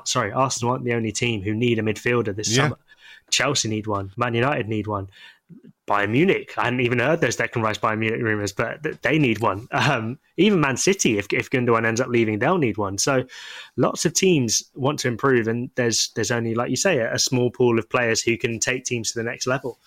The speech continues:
Speaker 1: Um, what I would say to, to people who are going through existential crises about the, uh, the idea of Arsenal not signing Declan Rice is Arsenal have shown in the past,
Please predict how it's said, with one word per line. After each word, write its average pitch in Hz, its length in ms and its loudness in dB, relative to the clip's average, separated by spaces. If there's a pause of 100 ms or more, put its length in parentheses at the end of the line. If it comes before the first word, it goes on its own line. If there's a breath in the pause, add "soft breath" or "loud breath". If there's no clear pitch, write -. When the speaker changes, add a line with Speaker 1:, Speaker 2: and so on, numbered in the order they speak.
(580 loud breath)
Speaker 1:
Um, 113 460 -4
what 131 340 -4
I 120 80 0
would 135 240 2
say 113 400 2
to, 110 260 2
to - 140 -4
people 117 260 -2
who 110 140 2
are 107 260 -2
going 113 240 -4
through 113 200 -6
existential 120 500 -4
crises 117 440 0
about 110 260 0
the, 107 200 2
uh, 104 220 -2
the 120 100 2
idea 113 360 2
of 113 100 2
Arsenal 117 340 0
not 170 140 -2
signing 107 280 -2
Declan 113 360 -8
Rice 101 380 -10 (500 loud breath)
is 135 420 2 (540)
Arsenal 160 340 2
have 151 240 0
shown 107 400 2
in 127 140 -2
the 117 80 -2
past, 131 600 -2